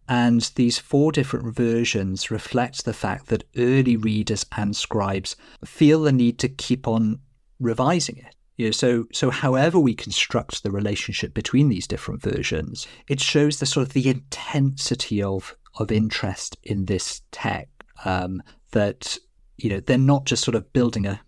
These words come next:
a structure, or they're not just imagining a structure being built, but, but the text itself is being built and constructed and rearranged. And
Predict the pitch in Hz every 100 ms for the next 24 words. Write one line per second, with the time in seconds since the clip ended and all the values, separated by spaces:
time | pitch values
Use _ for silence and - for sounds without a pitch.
0 | _ - - - 214 - - 101 98 113
1 | 127 123 - 113 160 - 101 - 123 -
2 | 113 110 104 98 104 - 123 113 - 127
3 | - 139 170 151 139 - 170 - - -
4 | 95 95 104 - 95 - - - - -
5 | 95 95 98 107 101 107 95 87 90 -
6 | - _ - - _ _ 135 127 127 127
7 | 120 -